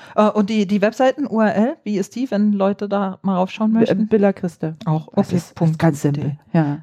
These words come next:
Speaker 2: So, Google
Speaker 1: Ja.
Speaker 2: reinschmeißen.
Speaker 1: Einfach googeln und da findet man mich.
Speaker 2: Alles
Speaker 1: Auf jeden
Speaker 2: klar.
Speaker 1: Fall. Wo findet man mich noch? Ähm, ja, das war's erstmal so. Also ich bin erstmal, ähm, so unterwegs.
Speaker 2: Mhm.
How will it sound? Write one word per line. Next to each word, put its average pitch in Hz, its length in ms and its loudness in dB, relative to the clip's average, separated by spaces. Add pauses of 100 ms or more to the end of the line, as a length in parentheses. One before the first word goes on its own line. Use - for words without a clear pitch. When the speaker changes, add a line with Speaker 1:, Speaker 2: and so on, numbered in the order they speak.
Speaker 2:
So, 160 180 -10 (180)
Google 170 220 2
Speaker 1:
Ja. 160 60 6
Speaker 2:
reinschmeißen. 156 440 -2
Speaker 1:
Einfach 160 360 2
googeln 175 300 2
und - 80 -4
da 156 100 -2
findet 151 300 -4
man 151 160 -6
mich. 160 280 -8 (100)
Speaker 2:
Alles 165 140 2
Speaker 1:
Auf 165 100 4
jeden 170 220 0
Speaker 2:
klar. 165 120 -2
Speaker 1:
Fall. 165 240 -2 (220)
Wo 170 60 -6
findet 196 340 0
man 185 120 0
mich 175 180 -6
noch? 196 220 0 (960)
Ähm, 196 520 4 (760)
ja, 226 320 4
das 196 200 0
war's 233 220 2
erstmal 147 460 -4
so. 151 380 -4
Also 175 280 0
ich - 140 -4
bin 208 140 -2
erstmal, 220 500 -2
ähm, 214 480 -4 (760)
so 214 260 2
unterwegs. 160 760 -4
Speaker 2:
Mhm. 190 380 6